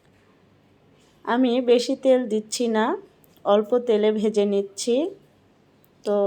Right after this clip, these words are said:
তেল গরম হয়ে গেছে, একটা একটা করে বড়া দিয়ে দিচ্ছি। তো আমার সবগুলো বড়া দেওয়া হয়েছে। বড়া দেওয়ার সাথে সাথে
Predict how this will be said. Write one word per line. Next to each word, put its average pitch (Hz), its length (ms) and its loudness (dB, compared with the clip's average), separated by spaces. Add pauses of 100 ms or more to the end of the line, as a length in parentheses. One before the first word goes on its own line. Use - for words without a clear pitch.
(140)
তেল 214 260 2
গরম 208 340 2
হয়ে 254 300 -2
গেছে, 240 360 -2 (220)
একটা 214 300 -6
একটা 220 260 -6
করে 214 320 -2 (680)
বড়া 202 300 6
দিয়ে 208 280 2
দিচ্ছি। 208 500 -6 (2750)
তো 233 60 0
আমার 233 300 2
সবগুলো 254 520 0
বড়া 220 300 4
দেওয়া 226 360 4
হয়েছে। 240 580 0 (3000)
বড়া 214 320 6
দেওয়ার 285 260 6
সাথে 285 320 2
সাথে 277 340 2